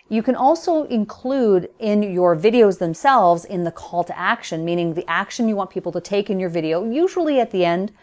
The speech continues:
but it can be anywhere in your video, where you call people to take an action with you. And then the other place is in the description box of your video, you can put a link to that thing.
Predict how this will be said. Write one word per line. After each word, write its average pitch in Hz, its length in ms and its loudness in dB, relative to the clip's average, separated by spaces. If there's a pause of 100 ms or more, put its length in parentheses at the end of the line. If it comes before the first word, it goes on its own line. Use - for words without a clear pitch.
(260)
but 214 100 2
it 208 80 -2
can 220 140 0
be 220 160 0
anywhere 220 420 0
in 175 100 -2
your 165 80 -4
video, 147 480 -4 (400)
where 196 140 0
you 233 360 0 (400)
call 214 320 6
people 233 280 -2
to 226 100 -8
take 214 180 -4
an 240 80 -2
action 175 560 -6 (180)
with 175 240 2
you. 147 240 -4 (760)
And 220 140 4
then 240 140 6
the 240 140 6
other 320 160 4
place 175 360 0
is 180 140 -2
in 180 120 0
the 175 60 0
description 170 640 -2
box 143 460 -2 (100)
of 165 160 -4
your 170 100 -2
video, 160 300 -2
you 170 160 -2
can 185 140 -4
put 180 180 -2
a 165 60 2
link 202 460 0 (120)
to 190 220 -4
that 165 260 -6
thing. 131 340 -6